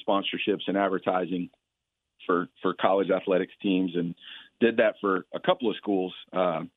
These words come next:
uh, through Learfield I M G College, but and, and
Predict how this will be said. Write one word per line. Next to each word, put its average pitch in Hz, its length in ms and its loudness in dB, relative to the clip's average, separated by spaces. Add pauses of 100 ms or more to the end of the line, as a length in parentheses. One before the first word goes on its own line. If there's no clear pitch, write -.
(920)
uh, 92 300 2
through 101 340 2
Learfield 104 320 4
I 95 160 2
M 90 140 -2
G 95 100 -4
College, 95 460 0 (160)
but 92 200 -4 (480)
and, 95 320 2
and 92 180 2